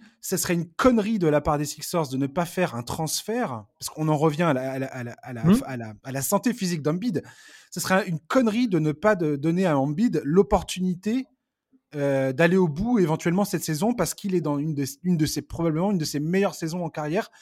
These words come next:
Speaker 1: et que on ne sait jamais ce qui peut arriver en termes de blessures plus tard.
Speaker 2: Bah, je suis assez d'accord avec ça, hein.
Speaker 1: Euh,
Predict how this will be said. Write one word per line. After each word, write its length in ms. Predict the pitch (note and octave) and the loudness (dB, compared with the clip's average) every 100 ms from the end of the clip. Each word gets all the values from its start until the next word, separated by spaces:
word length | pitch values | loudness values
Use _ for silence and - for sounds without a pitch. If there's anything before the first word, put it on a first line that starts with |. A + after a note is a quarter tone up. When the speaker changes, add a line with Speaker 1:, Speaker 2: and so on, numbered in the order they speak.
| - - | -20 -6
Speaker 1:
et 160 | F3 F3 | -2 0
que 280 | - A3+ A#3 _ _ F3 | 0 0 -2 _ _ -8
on 80 | |
ne 60 | E3+ | -8
sait 180 | - D3+ | -4 -2
jamais 300 | C3+ E3+ A3 | 0 0 0
ce 80 | - | -4
qui 100 | D3+ | -6
peut 140 | D#3+ | -2
arriver 240 | C#3+ D3 G3 | 0 0 -2
en 80 | |
termes 180 | - D#3 | -2 -2
de 80 | C#3+ | -2
blessures 340 | C3 C#3+ - | -4 -6 -8
plus 180 | - - | -12 -14
tard. 280 | - G#2+ - _ _ _ _ _ _ _ _ _ A#3 G3+ E3 _ _ _ _ _ D3+ | -12 -12 -16 _ _ _ _ _ _ _ _ _ -20 -20 -20 _ _ _ _ _ -4
Speaker 2:
Bah, 80 | |
je 60 | - | 4
suis 100 | D#3+ | 4
assez 140 | D3 | 10
d'accord 260 | F#3 D3+ D#3+ | 10 12 12
avec 180 | C#3+ C#3 | 10 8
ça, 100 | - | 4
hein. 140 | D#3 | 4
Speaker 1:
Euh, 1080 | C3+ C3 B2+ B2 A#2+ A#2+ A2+ G#2+ G#2+ G2+ | 0 -6 -10 -12 -12 -14 -14 -14 -16 -18